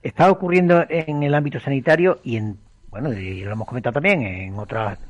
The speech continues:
en otras profesiones de funcionarios públicos, ¿no? O sea,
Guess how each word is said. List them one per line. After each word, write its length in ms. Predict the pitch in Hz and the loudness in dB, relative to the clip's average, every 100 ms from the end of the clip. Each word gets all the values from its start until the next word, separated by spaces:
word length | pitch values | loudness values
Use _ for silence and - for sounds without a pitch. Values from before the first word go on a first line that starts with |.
| - - - | -18 -20 -14
en 80 | |
otras 220 | 101 101 101 | -12 -10 -8
profesiones 580 | 107 113 - 120 120 | -8 -8 -6 -4 -2
de 500 | 117 113 110 113 104 101 | -2 -4 -2 -4 -6 -8
funcionarios 460 | 117 110 107 110 | -10 -6 -6 -6
públicos, 420 | - 190 175 - 78 | -8 -6 -6 -8 -12
¿no? 120 | 139 | -14
O 600 | - - - _ _ _ | -14 -20 -20 _ _ _
sea, 160 | - | -14